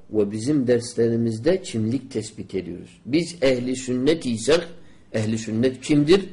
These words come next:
Ne yapması lazım? Ve nasıl düşünür? Nasıl amel yapar? Biz bunu anladıktan sonra kendimizi hem amelimiz düzgün olur, hem kendimizi düzgün tanıtırız, hem de kendimizi savunabiliriz.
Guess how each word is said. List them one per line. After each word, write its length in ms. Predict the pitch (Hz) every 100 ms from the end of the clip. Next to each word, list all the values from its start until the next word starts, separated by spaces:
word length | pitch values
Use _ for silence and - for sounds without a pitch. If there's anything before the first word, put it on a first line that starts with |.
| - - - -
Ne 160 | 101 117
yapması 560 | 127 127 113 104 92
lazım? 380 | 87 87 104 160 - _ -
Ve 120 | 104
nasıl 340 | 107 131 127 110
düşünür? 480 | 110 117 113 131 - - - -
Nasıl 300 | 117 131 120
amel 300 | 98 98 98
yapar? 440 | 92 87 90 87 - _ _ _ - _ _ -
Biz 200 | 110 117
bunu 140 | 135
anladıktan 720 | 147 143 139 143 - 196 208
sonra 320 | 190 127 110
kendimizi 680 | 107 117 113 110 113 123 220 - - _ _ _ _
hem 400 | 117 185 202 113
amelimiz 720 | 113 131 139 147 160 208 196 120
düzgün 360 | 131 123 196
olur, 300 | 226 240 285 - - - -
hem 260 | - 131 143
kendimizi 840 | 135 127 127 127 131 135 135 85 - 104
düzgün 400 | 107 104 147 202
tanıtırız, 680 | 196 208 202 240 254 262 - - - -
hem 260 | 123 196
de 120 | 190 175
kendimizi 560 | - 139 139 143 190
savunabiliriz. 840 | 208 123 110 131 120 85 - -